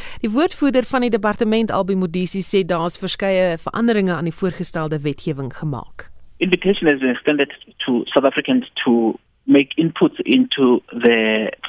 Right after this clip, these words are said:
Speaker 2: Environment Conservation Act, Plastic Carrier Bags, and w-, which regulates the plastic bags in South Africa. It's largely because plastic bags and, uh, flat bags regulations of two thousand and three were promulgated with the intention to address issues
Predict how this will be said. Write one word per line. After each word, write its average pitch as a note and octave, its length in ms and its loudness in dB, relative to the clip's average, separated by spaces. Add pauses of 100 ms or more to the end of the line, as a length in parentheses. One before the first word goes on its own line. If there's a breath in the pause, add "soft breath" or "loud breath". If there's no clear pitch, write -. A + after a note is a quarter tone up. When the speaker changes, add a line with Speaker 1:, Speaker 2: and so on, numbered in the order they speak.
Speaker 2:
Environment B2+ 500 4
Conservation B2+ 640 0
Act, - 340 -2
Plastic B2+ 300 -2
Carrier A2 260 0
Bags, - 260 0 (600 loud breath)
and A2+ 300 0 (120)
w-, B2 260 0
which C3 140 4 (120)
regulates A#2+ 400 2 (140)
the A2 380 2
plastic - 360 -2
bags A2 260 0
in - 100 -10
South G#2+ 160 2
Africa. - 280 -2 (380 loud breath)
It's C#3 180 0
largely E3+ 240 4
because D#3+ 400 0
plastic D#3+ 380 0
bags C#3+ 340 2
and, B2+ 320 0
uh, A#2+ 360 4 (100)
flat C#3 240 2
bags C3 260 2
regulations B2+ 460 0
of B2 100 0 (160)
two E3 80 0
thousand C#3 300 2
and A#2+ 100 -4 (120)
three E3+ 360 0 (460 loud breath)
were B2+ 160 4
promulgated C#3+ 560 2
with C#3+ 100 4
the C3 60 4
intention C3+ 580 0
to B2+ 60 2
address A#2+ 340 2 (120)
issues C3+ 280 -2